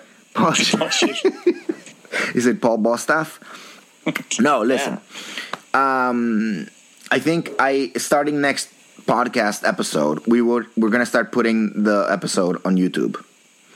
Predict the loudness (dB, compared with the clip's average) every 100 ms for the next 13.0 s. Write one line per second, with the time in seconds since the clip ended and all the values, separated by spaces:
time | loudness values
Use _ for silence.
0 | -20 -18 -16 -20 -8 0 2 2 0 -2
1 | -4 -14 -20 -20 -10 -8 -8 -8 -8 -10
2 | -8 0 2 4 2 0 -4 -10 -4 0
3 | 2 0 -4 -8 -10 -2 0 2 2 2
4 | 0 0 0 0 2 0 2 0 2 2
5 | 2 0 0 2 2 4 2 2 2 0
6 | 2 2 2 2 2 0 0 0 0 0
7 | -4 -12 -14 -14 -18 _ 0 2 2 2
8 | 2 0 0 0 0 2 2 0 0 2
9 | 4 4 0 2 0 2 2 4 4 2
10 | 2 2 2 0 -6 -10 -18 -20 _ -20
11 | -20 -20 -4 2 2 2 0 2 2 4
12 | 2 0 -2 0 2 4 2 0 -2